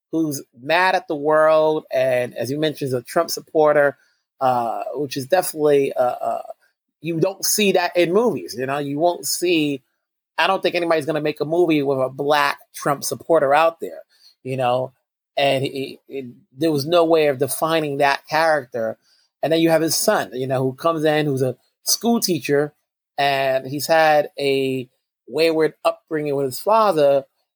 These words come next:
but still cares enough to go, you know, leave his job and go all the way to Vietnam to find his father and take care of him, knowing his father is kind of losing his mind, um, in there. And so, like,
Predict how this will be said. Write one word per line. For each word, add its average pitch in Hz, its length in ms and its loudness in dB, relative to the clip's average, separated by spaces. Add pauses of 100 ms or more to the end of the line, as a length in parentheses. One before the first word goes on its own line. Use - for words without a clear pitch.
(140)
but 147 100 -2
still 175 360 0
cares 170 380 0
enough 151 360 0
to 143 80 -4
go, 135 380 0 (640)
you 135 120 -4
know, 107 120 -4
leave 135 320 0
his 160 120 0
job 139 300 2
and 139 60 -4
go 127 80 0
all 127 120 4
the 135 80 2
way 139 100 2
to 123 200 0
Vietnam 135 600 0
to 110 180 -2 (340)
find 143 260 0
his 139 120 -2
father 139 300 2
and 127 80 -8
take 139 240 -2
care 139 240 4
of 143 80 -2
him, 131 80 -4
knowing 135 260 2
his 127 180 0
father 131 300 2
is 120 100 -4
kind 131 240 -2
of 120 100 0
losing 127 340 0
his 120 120 -4
mind, 135 460 -2 (580)
um, 120 480 0 (1080)
in 180 160 2
there. 127 220 2
And 120 100 -6
so, 127 160 -2
like, 123 300 2